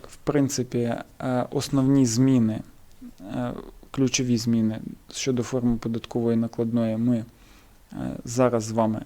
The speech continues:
розглянули. Е, звичайно, є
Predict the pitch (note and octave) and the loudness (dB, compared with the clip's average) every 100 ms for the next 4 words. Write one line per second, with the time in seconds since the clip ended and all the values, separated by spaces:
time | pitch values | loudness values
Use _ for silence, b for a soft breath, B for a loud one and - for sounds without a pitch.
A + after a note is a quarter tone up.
0 | - - B2+ A2+ A2+ A2 A#2 D3 F3 - | -10 -4 -4 -2 -2 0 -2 -2 -8 -14
1 | B B B B B - C3 B2 B2 C3 | B B B B B -10 -4 -2 -2 -4
2 | C3 C3+ D3 C3 B2+ C3 A#2+ | -2 4 6 6 6 6 4